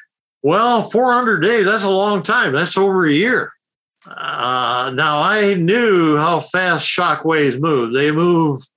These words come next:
these shock waves come out from the sun. They move typically a thousand kilometers per second or maybe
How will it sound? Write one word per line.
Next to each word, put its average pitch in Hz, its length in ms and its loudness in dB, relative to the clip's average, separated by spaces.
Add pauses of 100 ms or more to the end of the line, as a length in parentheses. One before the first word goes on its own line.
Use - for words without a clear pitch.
(500)
these 143 280 2
shock 170 340 -2
waves 160 260 2
come 156 200 -2
out 156 180 0
from 135 160 -4
the 120 80 -2
sun. 190 380 0
They 151 340 0
move 156 400 0
typically 147 500 0
a 127 100 0
thousand 147 460 0
kilometers 139 600 -2
per 120 140 -4
second 151 420 -2
or 135 220 -2
maybe 135 340 2